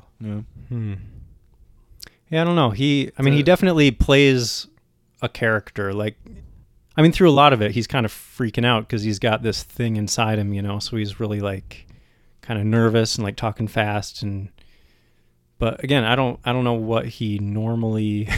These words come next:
Speaker 2: <laughs> is like, so it's hard to say how far it is from, you know, his normal acting style, but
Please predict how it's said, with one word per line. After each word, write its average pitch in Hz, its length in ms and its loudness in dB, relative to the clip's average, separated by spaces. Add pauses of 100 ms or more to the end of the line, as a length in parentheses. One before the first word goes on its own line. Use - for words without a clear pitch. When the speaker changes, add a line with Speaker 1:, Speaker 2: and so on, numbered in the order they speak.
Speaker 2:
<laughs> - 180 -14
is 123 180 2
like, 120 240 0
so 127 140 -6
it's 107 100 -6
hard 117 240 0
to 110 80 0
say 113 380 -2 (340)
how 117 140 -10
far 113 300 0
it 113 80 0
is 113 200 -2
from, 104 380 -4 (720)
you - 80 -8
know, 104 100 -10
his 104 200 -6
normal 110 320 -4
acting 113 300 -6
style, 139 420 -2
but 196 220 -6